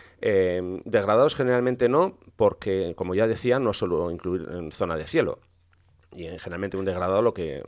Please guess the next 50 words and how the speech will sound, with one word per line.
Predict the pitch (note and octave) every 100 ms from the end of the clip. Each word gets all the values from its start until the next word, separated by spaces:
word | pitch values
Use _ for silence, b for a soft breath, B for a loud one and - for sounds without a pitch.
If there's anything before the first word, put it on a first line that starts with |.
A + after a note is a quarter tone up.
| -
para | D2
lo | D#2
que | D#2+
lo | D2+
usamos | E2 F#2 G#2
es | G2+
para, | F2+ D2+ D2+ B B B B
eh, | - D#2+
suavizar | - F#2+ F2+ - A#2 - - _ _
la, | D2+ C#2+ B1 -
la | - -
zona | C#2+ D#2
con | E2+ F2+
más | G2+
luz, | C3+ E3 - _ _ _
para | - -
que | -
esté | D2 - F2 -
equilibra-, | - E2 E2 D#2
o | E2
sea, | E2 D#2
que, | C#2+ C2
que | F2 D2 D#2 - G#1+ -
busquemos | C#2+ - - E2+
o | F2
que | E2+ E2+
consigamos | E2 - D#2+ -
un | E2
equilibrio | - E2+ F#2
con | - -
respecto | - - -
a | F2
la | D#2+
zona | F2+
más | E2+ E2
oscura, | - - E2+ B1+
¿no? | G2 B B
Ya | - G2
digo, | E2+
si | - D2+
no | D#2
voy | D#2
a |
incluir | D2+ D#2+ D2+
parte | D#2 D2
de | D2+
cielo, | D2+ D2+ C#2
pues | C2 -
generalmente | C#2+ B1+ C2 C2+ D2+
no, | C2 -